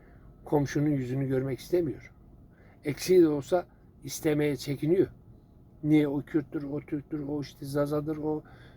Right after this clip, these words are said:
Sünnidir, o Alevidir. Ya yapmayın. Bu ülke,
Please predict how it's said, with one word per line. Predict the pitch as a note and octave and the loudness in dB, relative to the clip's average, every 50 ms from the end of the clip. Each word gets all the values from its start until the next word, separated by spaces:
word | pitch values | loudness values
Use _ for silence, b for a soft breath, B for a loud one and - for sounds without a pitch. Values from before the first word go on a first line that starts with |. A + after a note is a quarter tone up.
| B - | B -20
Sünnidir, | - - - D3+ D3+ D3 D3 C#3+ D#3+ D#3 | -12 -4 0 0 2 2 2 4 2 2
o | E3 D#3 D#3+ D#3 D3 - - | 2 2 0 0 -2 -4 -6
Alevidir. | C#3 D3 D3+ D#3 D#3 D3+ D3+ C#3 D3+ C#3+ - - - - - - - | -2 0 2 2 2 2 2 -2 -4 -6 -8 -10 -18 -20 -20 -20 -18
Ya | - - | -14 -10
yapmayın. | D#3 F#3+ G#3 - - - A2+ G2+ F2 - - - - b b b b b b b b b b - - - - - - - - - - - - - - | -10 -8 -10 -10 -10 -10 -10 -10 -12 -16 -20 -20 -20 b b b b b b b b b b -20 -20 -20 -20 -20 -20 -20 -20 -20 -20 -20 -16 -10 -4
Bu | G#4 F4 | -2 -2
ülke, | - - - E3 D#3 | 0 2 2 2 2